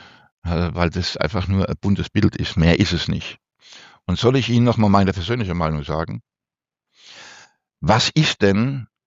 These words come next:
wenn in diesem Bild das Ziel erreicht ist? Hören Sie dann auf? Es war mucksmäuschenstille.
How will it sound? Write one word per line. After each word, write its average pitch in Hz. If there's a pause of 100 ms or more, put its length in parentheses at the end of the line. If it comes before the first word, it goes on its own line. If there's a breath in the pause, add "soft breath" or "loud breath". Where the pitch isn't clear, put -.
wenn 113
in 107
diesem 120
Bild 117 (420)
das -
Ziel 120
erreicht 104
ist? 90 (800)
Hören 87
Sie 78
dann -
auf? 95 (760)
Es -
war 82
mucksmäuschenstille. 85